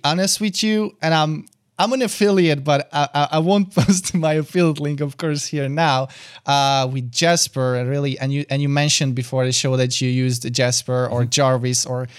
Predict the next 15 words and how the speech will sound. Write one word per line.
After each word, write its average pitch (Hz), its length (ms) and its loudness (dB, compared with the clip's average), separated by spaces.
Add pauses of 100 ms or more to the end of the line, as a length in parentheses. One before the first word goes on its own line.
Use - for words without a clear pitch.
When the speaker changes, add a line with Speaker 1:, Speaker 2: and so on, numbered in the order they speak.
(120)
Speaker 1:
Conversion 139 440 2
A 131 140 0
I 123 80 2
before. 131 420 -2
It's - 180 -2
quite 214 240 2
interesting 160 480 -2
because 135 340 -4
their 156 200 2
name 135 240 -2
was 123 180 -2
Jarvis, 127 560 0 (360)
and, 135 400 0
you 139 100 -2
know, 139 300 0